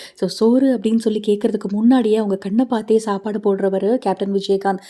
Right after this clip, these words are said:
கருப்பு தங்கம் அப்படின்னு இப்போ வரைக்கும் புகழ்ந்துட்டு இருக்காங்க.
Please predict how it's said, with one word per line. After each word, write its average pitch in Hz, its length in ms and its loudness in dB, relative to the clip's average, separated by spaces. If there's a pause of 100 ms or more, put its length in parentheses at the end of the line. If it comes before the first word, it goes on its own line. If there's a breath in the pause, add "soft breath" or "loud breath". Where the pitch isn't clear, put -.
(180 loud breath)
கருப்பு 233 340 0
தங்கம் 202 320 0
அப்படின்னு 196 340 0
இப்போ 196 200 -4
வரைக்கும் 190 320 -2
புகழ்ந்துட்டு 202 400 -2
இருக்காங்க. 190 340 -2